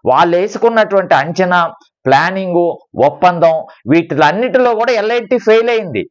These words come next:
కానీ ఆ బాధ్యతను తీసుకొచ్చేసి ప్రజల మీద వేయాలని చూస్తున్నది. అందుకని ఇది పూర్తిగా ఒప్పంద ఉల్లంఘన. ఒక ఒప్పందం చేసుకుంటే, ఆ ఒప్పందానికి లో లాభ నష్టాలతో నిమిత్తం లేకుండా, ఆ ఒప్పందానికి కట్టుబడి సంస్థ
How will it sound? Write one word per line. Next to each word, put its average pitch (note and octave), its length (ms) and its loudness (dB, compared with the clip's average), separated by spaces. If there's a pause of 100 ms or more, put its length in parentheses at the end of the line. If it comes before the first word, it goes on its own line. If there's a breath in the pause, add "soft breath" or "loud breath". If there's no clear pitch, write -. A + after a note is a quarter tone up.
(140)
కానీ A#3 520 -2 (220 loud breath)
ఆ E3 100 2
బాధ్యతను B3 560 0
తీసుకొచ్చేసి A3+ 880 0 (200)
ప్రజల F#3 280 2
మీద F3 260 -2
వేయాలని C#3+ 720 0
చూస్తున్నది. A#2 560 -4 (240 soft breath)
అందుకని D#3+ 420 -2
ఇది A3 520 0 (220)
పూర్తిగా G#3+ 420 2
ఒప్పంద F#3+ 440 0
ఉల్లంఘన. D3+ 600 0
ఒక C3+ 160 0
ఒప్పందం G#3 580 2
చేసుకుంటే, E3 640 -2 (280 loud breath)
ఆ C3+ 100 4
ఒప్పందానికి G3 760 0
లో F#3+ 220 2
లాభ F3 340 -2
నష్టాలతో F3+ 600 0
నిమిత్తం D#3+ 460 0
లేకుండా, D#3+ 480 0 (260 loud breath)
ఆ C#3 80 2
ఒప్పందానికి G3 640 0
కట్టుబడి A3 540 2
సంస్థ G3 480 -2